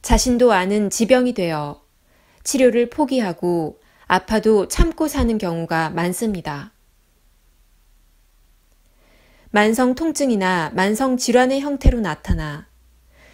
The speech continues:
증상 치료만 하면서 살아가게 됩니다. 감각기관에 불치병과 난치병이 많습니다.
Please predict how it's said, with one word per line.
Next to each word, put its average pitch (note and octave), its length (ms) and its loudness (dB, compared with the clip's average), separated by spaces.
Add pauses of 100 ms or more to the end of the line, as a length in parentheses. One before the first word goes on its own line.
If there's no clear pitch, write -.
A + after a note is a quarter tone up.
(200)
증상 B3 420 2
치료만 B3+ 460 0
하면서 F3 600 -4
살아가게 B3 520 0
됩니다. D3+ 580 -10 (3000)
감각기관에 G3 1080 2
불치병과 A3+ 720 0
난치병이 G#3 640 -2
많습니다. E3 800 -6